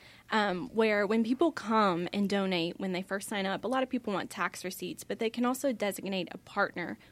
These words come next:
which is most often a church. And so quarterly, we just track those people who are giving and the partners that they, they want to support. And at the end of each quarter, we send gift cards,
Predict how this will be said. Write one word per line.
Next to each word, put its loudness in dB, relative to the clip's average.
which -4
is 0
most 4
often 2
a -2
church. -4
And 2
so 6
quarterly, 4
we -2
just -2
track 0
those 4
people 2
who 0
are 4
giving 2
and 2
the -4
partners 0
that -4
they, 0
they -4
want -2
to -4
support. -4
And -2
at -4
the -4
end -4
of -4
each -6
quarter, -4
we -6
send -6
gift -2
cards, -6